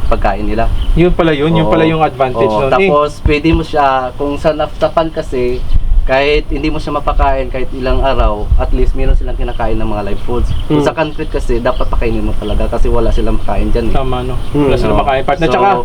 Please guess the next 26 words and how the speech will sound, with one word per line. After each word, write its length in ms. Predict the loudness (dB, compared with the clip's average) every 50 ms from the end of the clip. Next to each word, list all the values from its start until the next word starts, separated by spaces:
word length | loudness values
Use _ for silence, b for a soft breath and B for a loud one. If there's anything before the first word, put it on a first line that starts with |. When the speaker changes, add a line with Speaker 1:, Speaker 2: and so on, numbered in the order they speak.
| -2 2 2 2 2 2 0 -2 -2 -2
Speaker 1:
so 160 | -2 0 0
mag-ano 320 | 0 2 2 0 0 2 2
na 80 | 2
lang 160 | 2 0 0
ka 160 | 0 0 0 0
dyan 160 | 0 0 0
sa 400 | 0 0 0 2 2 2 0 0
probiotics, 880 | 0 -2 -2 -2 -2 -2 -2 -4 -4 -4 -4 -4 -4 -4 -4 -4 -2
sa 320 | -2 -2 -2 -2 -2 -2 0 0 0 0
pag, 80 | 0 -2 -4
ah, 320 | -2 -2 0 0 0 0 0
ano 160 | -2 -2 0
na. 140 | 0 0 0
Speaker 2:
So, 160 | 2 2 2
kailangan 240 | 2 2 0 0 0
probiotics 480 | 0 0 0 0 0 0 -2 -2 -2 -2
pag 160 | -2 -2 -2
ganun 160 | -2 -2 -2
sa 80 | -2 0
Speaker 1:
Oo, 240 | 0 0 0 0
Speaker 2:
concrete 80 | -2 -2
Speaker 1:
pag 320 | 0 0 0 0 -2 -2
Speaker 2:
pond? 160 | -4 -4 -4 -4
Speaker 1:
concrete. 320 | -4 -4 -4 -4 -4 -4
Speaker 2:
Okay. 240 | -4 -4 -4 -4 -4
Speaker 1:
Oo. 260 | -4 -4 -4 -4 -4